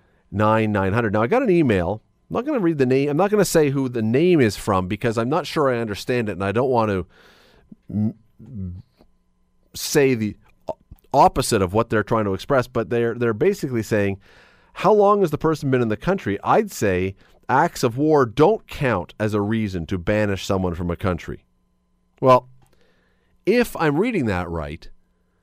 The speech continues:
they're saying, "No, let this guy stay because, you know, it's an act of war at a, a, a time gone by."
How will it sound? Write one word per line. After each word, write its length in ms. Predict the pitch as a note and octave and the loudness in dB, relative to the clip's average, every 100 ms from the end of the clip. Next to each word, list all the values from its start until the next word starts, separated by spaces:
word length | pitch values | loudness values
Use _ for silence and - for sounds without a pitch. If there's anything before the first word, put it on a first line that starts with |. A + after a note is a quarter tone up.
| - | -4
they're 140 | B2 | -2
saying, 240 | C3 D3 D#3+ | 0 0 2
"No, 140 | D#3 | 2
let 180 | A#2+ D#3+ | 2 0
this 160 | F3 | -2
guy 220 | - C#3+ B2 | -2 -2 -2
stay 420 | - A#3 A3 B2 | -4 -6 -2 -2
because, 420 | A2 C3 A#2 A2+ - | -2 -2 -2 -4 -6
you 80 | |
know, 160 | B2+ G#2+ | -4 -4
it's 80 | G#2+ | -4
an 80 | A#2+ | -4
act 240 | A#2+ A#2 | -6 -6
of 100 | G#2+ | -4
war 260 | A#2 A#2+ G#2 | 0 0 0
at 40 | |
a, 260 | G2+ G2 A2 | -2 -4 -8
a, 220 | F#2+ F2+ | -8 -8
a 20 | |
time 320 | G2 A2 G#2+ G2+ | -6 -4 -4 -4
gone 180 | F#2+ | -4
by." 220 | F#2 B2 | -2 -2